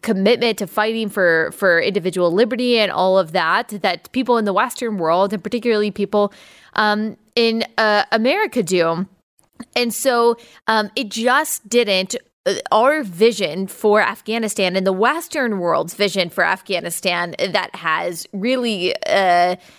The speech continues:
been driving foreign policy in the Western world for the past, not twenty years, but two hundred years.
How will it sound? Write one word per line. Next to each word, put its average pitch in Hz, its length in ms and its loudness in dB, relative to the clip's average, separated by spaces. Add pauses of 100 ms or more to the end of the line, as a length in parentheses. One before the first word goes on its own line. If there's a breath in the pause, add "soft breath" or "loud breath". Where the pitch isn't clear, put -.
(280 loud breath)
been 220 200 2
driving 190 680 -2
foreign 196 320 0
policy 226 360 0
in 190 60 0
the 180 80 0
Western 185 280 -2
world 170 220 0
for 208 140 -2
the 180 80 -6
past, - 300 -2
not 277 260 -4
twenty 262 320 -2
years, 190 240 -4
but - 220 -4
two 233 220 -2
hundred 214 600 0
years. 151 300 -2